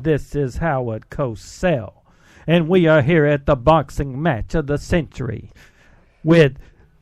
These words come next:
Conor McGregor from the country of Ireland facing off against Floyd Money Mayweather.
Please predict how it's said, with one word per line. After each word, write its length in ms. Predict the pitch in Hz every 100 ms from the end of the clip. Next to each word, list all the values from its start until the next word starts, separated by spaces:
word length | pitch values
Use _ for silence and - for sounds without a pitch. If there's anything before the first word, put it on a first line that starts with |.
| _ -
Conor 520 | - 220 214 151 101 - _ -
McGregor 920 | 143 160 131 147 190 240 156 131 208 214 _ - - - - - _ _ - -
from 260 | 226 226
the 100 | 170
country 540 | 156 170 165 - 160 147
of 140 | 151
Ireland 540 | 147 156 147 143 151 127
facing 500 | 226 196 - 160 151
off 320 | 151 131 -
against 580 | 147 131 156 113 - - - _ _ _ _ 151 -
Floyd 520 | 226 190 147 135 135 -
Money 720 | 143 135 170 185 202 151 156 - -
Mayweather. 880 | 143 185 202 190 147 147 139 107